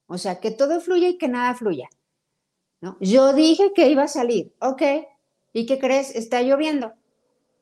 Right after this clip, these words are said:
Bueno, no salgo ahorita, pero puedo salir más tarde o puedo salir mañana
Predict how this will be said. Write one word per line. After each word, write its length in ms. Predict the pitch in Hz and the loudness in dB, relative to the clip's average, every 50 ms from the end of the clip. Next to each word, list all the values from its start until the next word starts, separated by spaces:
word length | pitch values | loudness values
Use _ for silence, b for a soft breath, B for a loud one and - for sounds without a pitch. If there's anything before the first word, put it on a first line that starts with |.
| _ | _
Bueno, 400 | _ - 123 139 165 202 214 - - | _ -10 -8 -6 -6 -6 -8 -8 -10
no 280 | - 143 143 139 151 175 | -8 -8 -6 -6 -6 -6
salgo 360 | - 196 190 202 226 240 262 | -4 0 2 4 4 6 6
ahorita, 720 | 285 277 269 269 330 440 - - 453 392 233 - - _ _ _ _ _ _ _ _ _ _ _ _ | 4 4 4 2 0 -2 -4 -4 -6 -6 -6 -8 -12 _ _ _ _ _ _ _ _ _ _ _ _
pero 200 | - 139 151 147 | -14 -12 -12 -10
puedo 200 | - 202 247 403 | -6 -4 -4 -4
salir 260 | 415 427 403 349 311 247 | -2 -2 0 0 0 0
más 260 | 233 214 196 196 - | -2 -4 -6 -8 -8
tarde 480 | - 170 139 139 139 131 135 135 - _ b b b b | -8 -8 -8 -8 -10 -14 -18 -20 -20 _ b b b b
o 100 | - 190 | -4 -2
puedo 220 | 190 277 330 403 440 | 2 2 2 2 2
salir 280 | 466 453 381 359 330 285 | 2 2 4 4 4 2
mañana 560 | 285 254 233 233 233 240 254 262 240 202 - | 0 0 -2 -2 -2 -2 -2 -4 -4 -6 -10